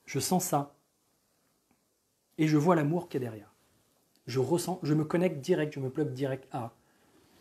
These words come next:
Ok. Qu'est-ce que vous croyez que ces infirmières, que ces médecins vont penser et vont ressentir dans six mois, dans un an, dans un an et demi,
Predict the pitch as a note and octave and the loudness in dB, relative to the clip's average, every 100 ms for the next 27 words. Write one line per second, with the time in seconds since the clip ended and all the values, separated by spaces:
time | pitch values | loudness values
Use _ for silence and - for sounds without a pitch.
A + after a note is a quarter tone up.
0 | _ _ - D#3 D#3+ C3 - _ _ _ | _ _ -8 -2 0 -2 -4 _ _ _
1 | _ _ _ _ _ _ _ _ _ - | _ _ _ _ _ _ _ _ _ -2
2 | C4 - D#3+ D3 - G3+ G3+ F3+ A3 - | -2 0 -2 -2 -2 2 4 4 0 -4
3 | _ - D#3 - D3+ G#3 G#3 F3+ D#3+ D3 | _ -4 -2 0 2 0 0 -2 -2 -2
4 | D3 _ _ _ E3 D#3 D#3 G3 G#3 - | -4 _ _ _ -4 2 2 2 -2 -8
5 | F3 - _ _ _ _ _ - C3+ F3 | -10 -12 _ _ _ _ _ -8 0 0
6 | F3 - _ _ - A#3 A3+ F#3+ F#3 D#3+ | 0 -8 _ _ 2 2 4 0 2 2
7 | C#3+ C3 - A3+ A3+ F3+ - D3 B2+ _ | 0 -2 0 -2 0 -6 -4 -8 -8 _
8 | _ _ _ C#3 C#3+ C#3+ - G3+ D#3+ D#3 | _ _ _ -6 -4 -4 0 2 2 0
9 | C3+ B2 F3+ D3+ C3+ B2 A#2 D#3+ E3 D#3 | -2 -2 -2 -2 -4 -4 -4 -4 -2 -2
10 | C#3+ C3+ | -4 -6